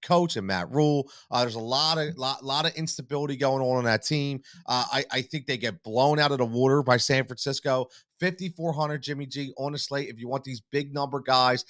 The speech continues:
at the receiver and running back position, I think you can grab Jimmy G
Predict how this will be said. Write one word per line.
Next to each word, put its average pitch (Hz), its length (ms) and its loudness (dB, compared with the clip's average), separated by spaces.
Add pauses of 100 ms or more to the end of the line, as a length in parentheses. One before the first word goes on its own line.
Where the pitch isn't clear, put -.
(160)
at 120 120 0
the 113 100 0
receiver 131 400 -4
and 120 80 -4
running 117 160 0
back 110 180 2
position, 101 300 -6
I 95 40 -2
think 95 200 -12
you 92 60 -18
can 98 120 -10
grab 95 280 2
Jimmy 90 180 -6
G 85 240 -2